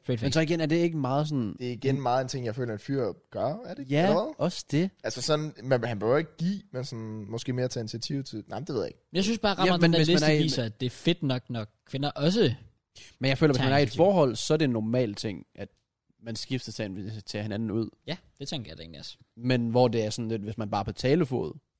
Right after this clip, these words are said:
Speaker 2: så vil det nok altid være fyren,
Speaker 1: Ja, det er
Speaker 2: føler
Speaker 1: rigtigt.
Speaker 2: jeg. Ved det ikke det? I hvert fald, når vi snakker invitere ud. Ikke
Speaker 1: Nå, det er
Speaker 2: invitere
Speaker 1: også
Speaker 2: forbi,
Speaker 1: det.
Speaker 2: men
Speaker 1: Ja,
Speaker 2: invitere
Speaker 1: præcis.
Speaker 2: ud.
Speaker 1: Invitere ud, ja, præcis.
Speaker 2: Så den, den er god.
Speaker 1: Hundrede procent.
Speaker 2: Øh, uh, der vil jeg lige se, hvad I siger der.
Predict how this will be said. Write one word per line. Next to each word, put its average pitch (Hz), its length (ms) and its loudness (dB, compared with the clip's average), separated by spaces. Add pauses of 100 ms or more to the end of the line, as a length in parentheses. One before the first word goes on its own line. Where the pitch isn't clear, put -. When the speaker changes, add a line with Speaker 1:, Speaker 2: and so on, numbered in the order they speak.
(100)
Speaker 2:
så - 180 -4
vil 113 140 -2
det 113 80 -4
nok 104 200 -4 (100)
altid 104 260 -6
være - 80 -6
fyren, 76 260 -8 (100)
Speaker 1:
Ja, 120 40 -8
det 120 120 -10
er 110 40 -12
Speaker 2:
føler 95 220 0
Speaker 1:
rigtigt. - 20 -8
Speaker 2:
jeg. 55 120 -10 (800)
Ved 147 80 -2
det 196 60 2
ikke 220 120 -4
det? - 80 -4
I 139 40 0
hvert 170 120 2
fald, 190 80 2
når 156 80 6
vi 127 40 2
snakker 123 220 2
invitere 104 280 -4
ud. 131 120 0 (100)
Ikke 131 40 2
Speaker 1:
Nå, 165 60 4
det - 20 0
er 185 60 4
Speaker 2:
invitere 117 160 0
Speaker 1:
også 104 100 -4
Speaker 2:
forbi, 147 120 2
Speaker 1:
det. 143 100 0
Speaker 2:
men 110 80 -2
Speaker 1:
Ja, 95 60 -4
Speaker 2:
invitere 104 200 -4
Speaker 1:
præcis. 120 120 0
Speaker 2:
ud. 123 180 0
Speaker 1:
Invitere 110 240 -12
ud, - 40 -16
ja, 71 180 -14
præcis. - 360 -16 (240)
Speaker 2:
Så - 100 -6
den, 151 240 -4
den 190 100 -6
er 175 40 -8
god. - 120 -8 (200)
Speaker 1:
Hundrede 107 200 -14
procent. - 180 -16 (440)
Speaker 2:
Øh, 135 200 2 (120)
uh, 131 540 6 (600)
der 123 120 -2
vil 127 80 0
jeg 120 60 0
lige 120 120 -2
se, 123 160 -2
hvad 110 100 0
I 107 80 -2
siger 117 200 -2
der. 110 140 0